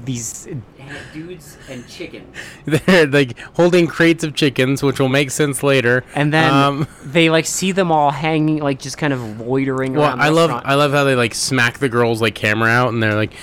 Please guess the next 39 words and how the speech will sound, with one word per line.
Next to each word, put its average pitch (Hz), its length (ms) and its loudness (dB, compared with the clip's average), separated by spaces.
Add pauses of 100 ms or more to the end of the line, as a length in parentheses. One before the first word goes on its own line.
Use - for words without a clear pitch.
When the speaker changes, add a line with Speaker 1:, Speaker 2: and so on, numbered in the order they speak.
(120)
Speaker 2:
they 123 120 2
shove 127 420 0
one 120 240 0
guy, 117 180 0
and 127 100 0
they're 113 80 -2
like, 107 160 -4
Speaker 1:
Well, 170 80 2
they're 214 140 4
like, 202 180 2 (100)
Speaker 2:
they're 160 140 0
Speaker 1:
yeah, - 60 4
Speaker 2:
like, 151 80 2
Speaker 1:
they're 139 80 2
Speaker 2:
"The 180 40 4
Speaker 1:
like, 180 100 4
Speaker 2:
restaurant's 180 380 2
closed. 143 360 2
Come 175 160 2
back 156 180 2
later." 120 340 2 (120)
Speaker 1:
"Get 165 120 2
out 139 160 2
of 127 80 -6
here. 98 220 -8 (260)
No 170 160 4
pictures." - 640 -4 (320)
Like, 113 140 -4
all 120 120 0
this 113 140 -2
shit, 117 300 -2
and 120 240 0
then 120 340 0 (180)
we 131 60 -8
start 135 260 -2
fighting, 113 640 -2 (960)
and 135 140 -2
it's 131 140 -2
just - 240 -4